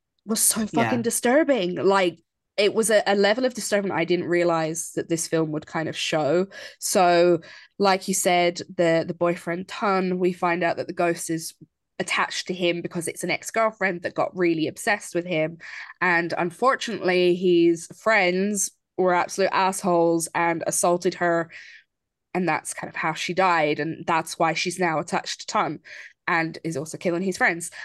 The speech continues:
Speaker 1: Um, and that was so disturbing for me. Like, that, just that, I just was not expecting it.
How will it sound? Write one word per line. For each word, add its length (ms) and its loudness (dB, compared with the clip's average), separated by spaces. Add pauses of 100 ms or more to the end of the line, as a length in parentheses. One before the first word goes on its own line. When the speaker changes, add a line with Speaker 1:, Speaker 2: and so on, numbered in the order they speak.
(180)
Speaker 1:
Um, 440 2 (640)
and 140 -2
that 160 2
was 120 0
so 260 4
disturbing 640 0
for 140 -12
me. 360 -8
Like, 280 -2
that, 160 0
just 260 -2
that, 220 2
I 100 2
just 200 -6
was 160 0
not 160 2
expecting 560 -6
it. 200 -8